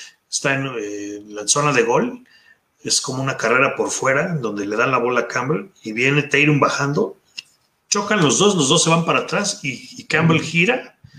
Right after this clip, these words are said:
y cae de espaldas a la anotación, pero se ve que el, se noquearon los dos. O sea, esa es, también es icónica, ¿no? Y creo que fue el mismo año de la de Isaiah Robertson de los Rams, de, de Campbell, ¿no? Pero Tatum estaba tremendo.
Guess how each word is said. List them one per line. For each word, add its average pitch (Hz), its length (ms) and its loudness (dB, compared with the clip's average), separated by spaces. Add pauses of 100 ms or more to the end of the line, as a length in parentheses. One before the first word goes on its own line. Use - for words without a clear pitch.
(360)
y 120 160 -10
cae 147 240 4
de 143 80 0
espaldas 151 480 0
a 131 40 -2
la 117 100 -2
anotación, 113 500 -4
pero 110 240 -2
se 107 180 -2
ve 131 140 -2
que 151 100 2
el, 120 300 -2
se - 180 2
noquearon 143 460 4
los 120 100 2
dos. 151 360 2 (440)
O 117 100 -6
sea, 123 140 0
esa 123 100 -2
es, 139 120 0
también 131 300 2
es 143 220 2
icónica, 120 560 -2
¿no? 123 160 -2
Y 175 80 -2
creo 165 120 -4
que 165 100 -10
fue 180 140 0
el 185 60 4
mismo 185 300 4
año 190 200 4
de 156 80 8
la 123 200 4
de 113 560 4 (200)
Isaiah 147 300 0
Robertson 147 420 2
de 120 80 -2
los 110 160 -4
Rams, 160 320 0
de, - 60 -20 (400)
de - 80 -20
Campbell, 151 340 0
¿no? 160 200 -4
Pero 107 360 0
Tatum 170 360 2
estaba 143 480 -4
tremendo. 123 440 -10